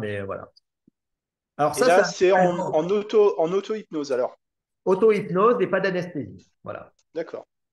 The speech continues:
Speaker 1: Alors, par contre, ça demande beaucoup d'entraînement, hein, voilà.
Speaker 2: Oui, c'est ce que j'allais dire, c'est, c'est un
Speaker 1: Alors,
Speaker 2: vrai travail, hein, de,
Speaker 1: c'est un
Speaker 2: d'accéder à ça.
Speaker 1: travail. J'avais, moi, j'avais été formé par John Butler en, en hypnose médicale,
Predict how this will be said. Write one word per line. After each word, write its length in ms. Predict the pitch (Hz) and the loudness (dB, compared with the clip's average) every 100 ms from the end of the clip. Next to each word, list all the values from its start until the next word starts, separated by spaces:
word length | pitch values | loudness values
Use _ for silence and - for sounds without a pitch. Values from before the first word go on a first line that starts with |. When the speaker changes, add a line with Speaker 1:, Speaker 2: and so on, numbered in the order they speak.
| _ _ - | _ _ -4
Speaker 1:
Alors, 240 | 143 - | -4 -2
par 180 | 175 156 | -4 0
contre, 220 | 226 233 | 0 2
ça 100 | 202 | 0
demande 400 | 180 185 226 208 | 2 2 2 0
beaucoup 280 | 160 202 240 | 0 -2 -2
d'entraînement, 680 | 214 208 202 180 165 113 120 | -4 -4 -6 -4 -4 -4 -8
hein, 140 | 139 _ - | -14 _ -8
voilà. 160 | 113 | -6
Speaker 2:
Oui, 100 | 202 | -6
c'est 160 | - 156 | -6 -8
ce 80 | - | -6
que 80 | |
j'allais 280 | 160 165 160 | -2 0 0
dire, 220 | 165 214 214 | -2 -2 -2
c'est, 760 | - 147 139 135 127 117 110 107 107 _ _ _ _ _ _ _ _ | -10 -12 -8 -6 -6 -8 -14 -20 -20 _ _ _ _ _ _ _ _
c'est 140 | - | -2
un 60 | 151 | 0
Speaker 1:
Alors, 100 | 160 | 4
Speaker 2:
vrai 120 | 160 | 2
travail, 340 | 156 196 220 165 143 | 2 2 2 0 -2
hein, 200 | 143 131 | -4 -4
de, 420 | 131 127 123 120 | -4 -2 -4 -4
Speaker 1:
c'est 60 | 131 | -2
un 40 | |
Speaker 2:
d'accéder 280 | 208 190 131 | -2 -2 0
à 100 | 170 | 2
ça. 80 | 151 | 2
Speaker 1:
travail. 300 | 175 262 - - _ _ | 0 0 -6 -12 _ _
J'avais, 400 | 113 175 185 190 | -2 0 4 2
moi, 140 | 185 | 2
j'avais 220 | 190 180 170 | -2 -2 -4
été 160 | 175 | -4
formé 280 | 175 170 180 | -4 -4 -2
par 220 | 175 143 | -2 -4
John 200 | 151 151 | -4 -6
Butler 460 | 143 143 143 208 240 | -4 -4 -4 -6 -4
en, 60 | 185 | -4
en 640 | 151 147 147 143 131 127 | -4 -6 -8 -8 -6 -6
hypnose 400 | 127 131 135 127 | -10 -8 -8 -8
médicale, 720 | 113 101 101 170 233 220 - | -12 -14 -6 -2 -2 -4 -12